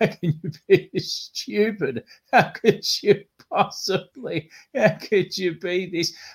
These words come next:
But in reality is, is that I sort of tried to tally together the vast amount of things that I think you really need to know about, a lot of, uh, when,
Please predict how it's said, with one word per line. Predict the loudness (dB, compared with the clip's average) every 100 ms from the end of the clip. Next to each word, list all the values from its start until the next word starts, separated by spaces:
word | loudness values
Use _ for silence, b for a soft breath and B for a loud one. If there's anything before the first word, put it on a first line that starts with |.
| B
But | -2 0
in | 0 2 2 2
reality | 2 2 4 2 0 -2 -4 -4
is, | -4
is | -4 -2
that | -2
I | 0 -2
sort | -2 -4
of | -8
tried | -6 -4 -4 -8
to | -12
tally | -4 -2 0 -2 -6
together | -10 -6 0 0 2 0 -2 b b b -2
the | -2 -2 -10 -12 -2
vast | 0 2 0 0 0 0
amount | 0 0 0 0 -2 -6
of | -10
things | -14 -8 0 4 6 4 2
that | -2 -2
I | -2
think | -2 -4 -6
you | -8
really | 2 4 4 4
need | 2 0 -2
to | -4 -4
know | -2 0 2 0
about, | -2 -6 -8 -8 -10 _ B B B B B
a | 6
lot | 6 4
of, | 0 -6 -18 _ -14
uh, | -12 -12 -4
when, | 0 2 0 -4